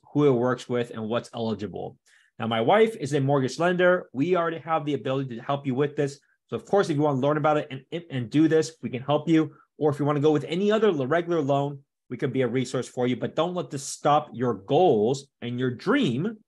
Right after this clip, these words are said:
of owning a place. But just be mindful, this is not gonna last that long. Probably a couple of weeks, and it's gonna be wiped out.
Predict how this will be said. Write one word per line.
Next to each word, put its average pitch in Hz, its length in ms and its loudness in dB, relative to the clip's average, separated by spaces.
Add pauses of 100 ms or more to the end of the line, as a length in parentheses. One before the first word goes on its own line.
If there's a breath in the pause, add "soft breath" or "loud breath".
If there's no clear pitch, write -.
(280)
of 127 180 -6
owning 143 280 0
a 117 60 -2
place. 107 500 -4 (360)
But 117 120 -6
just 139 160 -8
be 180 80 0
mindful, 160 340 2
this 113 140 -2
is 147 80 -4
not 156 180 0
gonna 170 160 0
last 143 280 0
that 120 180 0
long. 110 440 -4 (380)
Probably 190 220 2
a - 20 -4
couple 196 200 0
of 165 60 0
weeks, 147 400 -2
and 107 80 -16
it's 104 100 -18
gonna 120 100 -8
be 117 40 -2
wiped 131 320 2
out. 127 360 2